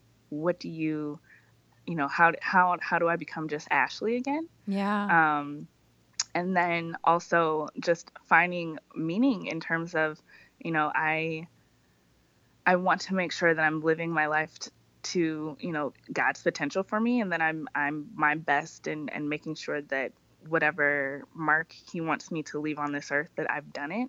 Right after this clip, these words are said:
Speaker 1: And so just trying to, um, you know, navigate that whole process in, I'd say, my, my mid to late twenties and even early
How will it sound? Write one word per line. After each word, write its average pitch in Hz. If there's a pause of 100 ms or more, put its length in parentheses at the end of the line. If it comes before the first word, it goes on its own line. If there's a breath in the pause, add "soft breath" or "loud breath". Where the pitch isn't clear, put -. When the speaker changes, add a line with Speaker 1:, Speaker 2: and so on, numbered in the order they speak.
Speaker 1:
And 165
so 151
just 160
trying 160
to, 151 (560 loud breath)
um, 135 (240)
you 185
know, 147 (160)
navigate 156
that 147
whole 165
process 147
in, 147
I'd -
say, 156
my, 143 (260)
my 135
mid 147
to -
late 147 (540 soft breath)
twenties 143
and 156
even 220
early 165